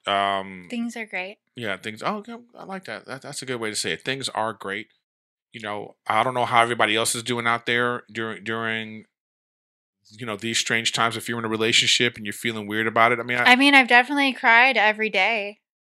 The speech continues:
Speaker 1: What do you mean you've cried every day? Well, you cry
Speaker 2: You
Speaker 1: for
Speaker 2: know
Speaker 1: no
Speaker 2: it.
Speaker 1: reason anyway.
Speaker 2: Yeah.
Speaker 1: Rachel will cry.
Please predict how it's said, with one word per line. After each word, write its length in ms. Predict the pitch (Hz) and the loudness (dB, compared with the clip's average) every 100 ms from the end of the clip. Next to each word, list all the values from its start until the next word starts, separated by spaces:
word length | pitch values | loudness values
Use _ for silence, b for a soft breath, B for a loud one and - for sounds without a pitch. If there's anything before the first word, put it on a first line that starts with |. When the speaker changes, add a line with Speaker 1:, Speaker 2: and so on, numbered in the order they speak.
| _ _ | _ _
Speaker 1:
What 80 | |
do 40 | 196 | -20
you 40 | |
mean 80 | 240 | -18
you've 120 | 117 | -18
cried 360 | - - 73 73 | -10 -6 -6 -8
every 200 | 76 143 | -16 _
day? 180 | 71 76 - _ - | _ -20 -20 _ -8
Well, 80 | |
you 80 | 311 | -8
cry 280 | 349 - 240 | -2 4 6
Speaker 2:
You 40 | |
Speaker 1:
for 60 | 294 | 6
Speaker 2:
know 200 | 262 302 | 6 8
Speaker 1:
no 40 | |
Speaker 2:
it. 180 | 269 247 | 10 8
Speaker 1:
reason 200 | 247 240 | 6 0
anyway. 320 | 277 302 101 - | -2 -2 -6 -4
Speaker 2:
Yeah. 380 | 240 214 190 220 _ _ | 2 2 0 -6 _ _
Speaker 1:
Rachel 500 | 120 156 190 247 226 | 4 4 4 2 0
will 200 | 160 143 | 2 2
cry. 640 | 135 - 135 127 123 120 | 0 4 6 8 6 4